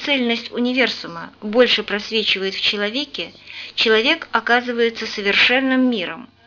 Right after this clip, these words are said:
хоть и малым, оставаясь в то же время частью большого. Соответственно, что универсум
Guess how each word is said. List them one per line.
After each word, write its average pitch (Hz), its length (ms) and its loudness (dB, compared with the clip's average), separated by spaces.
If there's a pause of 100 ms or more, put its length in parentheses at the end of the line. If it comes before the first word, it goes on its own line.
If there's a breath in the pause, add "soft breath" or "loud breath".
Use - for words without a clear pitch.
(220)
хоть 220 240 0
и 262 60 2
малым, 185 460 -2 (340 loud breath)
оставаясь 233 520 2
в - 100 -10
то 262 140 2
же 247 120 0
время 233 320 0
частью 202 720 0
большого. 196 680 -2 (960 loud breath)
Соответственно, 202 960 -2 (260)
что - 280 0
универсум 247 840 0